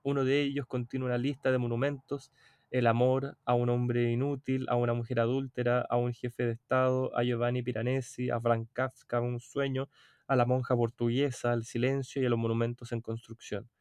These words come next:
La literatura, es cierto, ha registrado infinidad. El catálogo de mujeres de Hesíodo, que después inspiró el Malivieris Claris de Boccaccio y la Cité des Dames de Christine de Pizan,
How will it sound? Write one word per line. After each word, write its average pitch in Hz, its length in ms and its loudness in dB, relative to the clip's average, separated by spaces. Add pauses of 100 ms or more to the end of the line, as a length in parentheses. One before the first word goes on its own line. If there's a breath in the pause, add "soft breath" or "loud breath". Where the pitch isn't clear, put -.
(760)
La 131 120 -4
literatura, 131 840 0
es - 120 -6
cierto, 135 500 0
ha 127 60 4
registrado 127 640 0
infinidad. 117 640 0 (480 soft breath)
El 123 160 -2
catálogo 123 380 2
de 120 60 4
mujeres 117 440 0
de 117 80 -2
Hesíodo, 135 580 0
que 120 120 -4
después 117 340 -2
inspiró 123 580 2
el 120 180 0
Malivieris 120 580 0
Claris 127 380 0
de 123 60 -4
Boccaccio 131 720 0
y 135 80 -4
la 113 120 -2
Cité 120 340 -6
des 120 200 -4
Dames 120 480 0
de 123 300 -2
Christine 123 420 -6
de 120 80 -2
Pizan, 139 480 -4